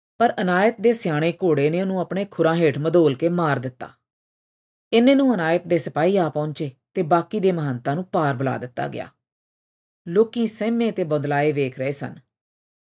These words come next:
"ਇੱਧਰ ਆਓ ਸਾਰੇ," ਅਨਾਇਤ ਕੜਕੀ। "ਵੇਖੋ ਤੁਹਾਡੇ ਦੇਵਤਿਆਂ ਦੇ ਘਰ ਵਿੱਚ ਕੀ ਕੀ ਲੁਕਾਇਆ ਪਿਆ।" ਤੇ ਇੱਕਦਮ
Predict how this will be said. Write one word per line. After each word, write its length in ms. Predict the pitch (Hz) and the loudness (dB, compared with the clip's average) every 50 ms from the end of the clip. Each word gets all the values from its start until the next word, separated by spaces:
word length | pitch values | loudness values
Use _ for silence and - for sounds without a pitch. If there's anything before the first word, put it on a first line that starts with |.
| _ _ _ _ _ _ _ _ _ - - | _ _ _ _ _ _ _ _ _ -6 -4
"ਇੱਧਰ 260 | 226 233 220 285 262 | -4 2 4 4 6
ਆਓ 160 | 247 247 262 | 6 6 4
ਸਾਰੇ," 320 | 254 240 208 185 175 151 - _ _ _ _ _ _ _ _ _ _ _ _ - 160 | 2 0 0 0 0 0 -2 _ _ _ _ _ _ _ _ _ _ _ _ -14 -10
ਅਨਾਇਤ 300 | 156 160 156 156 151 - | -6 -4 -2 -4 -4 -4
ਕੜਕੀ। 400 | - 165 160 - - 160 135 - _ _ _ _ _ _ _ _ _ _ _ _ _ _ _ _ _ _ _ _ _ _ _ _ _ _ _ _ - 180 | -4 -4 -4 -4 -6 -10 -12 -12 _ _ _ _ _ _ _ _ _ _ _ _ _ _ _ _ _ _ _ _ _ _ _ _ _ _ _ _ -4 -2
"ਵੇਖੋ 240 | 214 226 - 277 254 | -2 2 2 2 4
ਤੁਹਾਡੇ 220 | 269 254 190 190 | 4 4 4 4
ਦੇਵਤਿਆਂ 380 | 180 190 190 185 165 208 202 190 | 4 4 4 4 2 0 -2 0
ਦੇ 100 | 202 196 | -2 0
ਘਰ 180 | 214 196 156 | 2 0 2
ਵਿੱਚ 140 | 147 170 165 | 2 -2 -2
ਕੀ 140 | - 240 226 | -2 -4 -4
ਕੀ 140 | - 226 208 | -2 -2 -2
ਲੁਕਾਇਆ 340 | 190 - 190 156 135 135 | 0 0 0 -2 -2 -4
ਪਿਆ।" 220 | 131 - 135 127 - _ _ _ _ _ _ _ _ _ _ _ _ _ _ _ _ _ _ _ _ _ _ _ _ - | -6 -8 -10 -10 -10 _ _ _ _ _ _ _ _ _ _ _ _ _ _ _ _ _ _ _ _ _ _ _ _ -8
ਤੇ 80 | 170 | -8
ਇੱਕਦਮ 500 | - - - - 143 139 185 208 208 196 | -8 -8 -10 -8 -4 -2 -2 -2 -2 -6